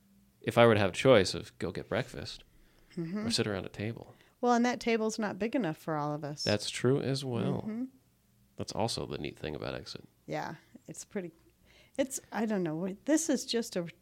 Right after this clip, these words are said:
Speaker 2: such a different dynamic
Speaker 1: Yeah.
Speaker 2: for me.
Speaker 1: Oh, yeah. T-
Speaker 2: And I really have enjoyed my whole first year.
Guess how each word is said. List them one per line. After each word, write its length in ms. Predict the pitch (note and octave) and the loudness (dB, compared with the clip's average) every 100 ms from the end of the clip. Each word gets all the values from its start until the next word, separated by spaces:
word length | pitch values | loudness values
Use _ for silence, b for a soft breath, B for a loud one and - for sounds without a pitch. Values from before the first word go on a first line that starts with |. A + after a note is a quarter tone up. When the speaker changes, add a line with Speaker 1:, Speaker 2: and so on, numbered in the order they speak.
| - | -12
Speaker 2:
such 420 | - - A3+ - | -6 -2 0 0
a 60 | A3+ | -2
different 440 | - G#3 G#3+ G3 | -4 -4 -4 -4
dynamic 720 | F#3+ E3+ E3+ E3+ F3 F3+ - _ _ _ - | -2 -2 -2 -2 -2 -4 -8 _ _ _ 6
Speaker 1:
Yeah. 220 | G#2 A2+ - | 6 6 0
Speaker 2:
for 160 | - F3+ | 0 2
me. 380 | F3+ E3+ F3 - - - - b b b - - | 2 0 -2 -8 -20 -20 -20 b b b -20 4
Speaker 1:
Oh, 120 | C#3+ | 8
yeah. 240 | E3 D#3 C3 | 10 8 4
T- 100 | - | -2
Speaker 2:
And 460 | G3 G3 E3+ E3+ F3+ - | -2 0 -2 -4 -6 -8
I 280 | F3+ G#3+ B3 | -6 -2 -2
really 360 | F#3 F#3+ G#3+ G3+ | 0 0 0 -2
have 200 | F3+ F3 | -2 -4
enjoyed 600 | D#3+ E3 E3+ F3 E3 - _ _ | -4 -4 -4 -4 -6 -10 _ _
my 180 | G3 E3+ | -6 -6
whole 260 | E3+ - F#3+ | -4 -4 -4
first 420 | - E3 E3 - | -4 -6 -6 -8
year. 280 | D#3 D3+ C#3+ | -6 -6 -8